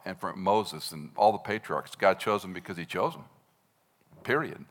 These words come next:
They weren't, like, the best out there. "Let me find a really good representative, a really good leader. Let me find," that wasn't the case.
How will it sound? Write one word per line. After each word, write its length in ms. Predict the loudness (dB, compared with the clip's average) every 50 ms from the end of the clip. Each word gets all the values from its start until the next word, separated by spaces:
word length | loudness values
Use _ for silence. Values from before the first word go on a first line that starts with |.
| -20 -16 -4
They 120 | 0 2 4
weren't, 200 | 6 6 8 8
like, 200 | 6 6 6 2
the 100 | -2 -2
best 400 | 0 6 8 8 8 8 6 4
out 280 | 8 8 8 8 6 2
there. 220 | -4 -4 -4 -4 -6 -12 -20 -18 -10 -4
"Let 80 | -2
me 80 | 0 4
find 200 | 6 8 8 8
a 40 | 8
really 340 | 4 4 2 2 2 2 0
good 240 | 0 -2 -2 0 2
representative, 520 | 0 0 2 0 -2 -2 -4 -6 -6 -8 -4 -2
a 80 | 0
really 260 | 2 2 2 0 0
good 180 | -2 -2 -2 0
leader. 440 | 0 0 0 0 -2 -4 -4 -6 -4
Let 120 | -4 -2
me 100 | -2 -2
find," 320 | 2 4 4 4 4 4 2
that 160 | 2 2 2
wasn't 340 | -2 -4 -4 -6 -8 -10 -10
the 80 | -10
case. 440 | -8 -8 -8 -8 -8 -8 -10 -10 -10